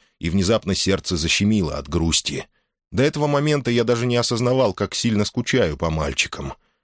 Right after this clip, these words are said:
Через мгновение я похлопал Чарли по плечу. "Ой! А, сэр, это вы!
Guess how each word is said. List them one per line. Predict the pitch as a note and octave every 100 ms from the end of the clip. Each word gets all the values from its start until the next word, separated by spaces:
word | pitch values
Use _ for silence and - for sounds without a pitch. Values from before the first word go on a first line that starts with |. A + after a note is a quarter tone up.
| _ -
Через | F#2 E2
мгновение | F2 E2+ F2+ C#3 A#2+ G#2+ E2+ - _
я | E2+
похлопал | D#2+ - F2+ F2 E2
Чарли | - E2 D2+ D2+
по | D#2+
плечу. | F#2 G2 - D2 C#2 - _ _ _ _ _ _
"Ой! | D#3 G3 F#3 A#2+ D#2 _ _ _ _ _
А, | D3+ G3+ F#3
сэр, | - A3 E3+
это | C3+ G3+
вы! | F3+ A#3+ A3+ F#2